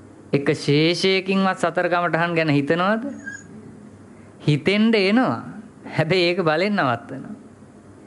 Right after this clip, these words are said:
මොකද වෙන්නේ? හිතෙන්ඩ එනවා, ඒක බලෙන් නවත්තනවා. නිකන් කාගෙන ඉන්නවා.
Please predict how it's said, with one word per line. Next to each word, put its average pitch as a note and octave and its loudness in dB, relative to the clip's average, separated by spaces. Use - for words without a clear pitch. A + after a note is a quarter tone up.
මොකද C#3+ 0
වෙන්නේ? F3+ 0
හිතෙන්ඩ D#3 -2
එනවා, E3 0
ඒක E3+ -2
බලෙන් D#3 0
නවත්තනවා. E3 -2
නිකන් C#3+ 0
කාගෙන F#3+ 0
ඉන්නවා. D#3+ -2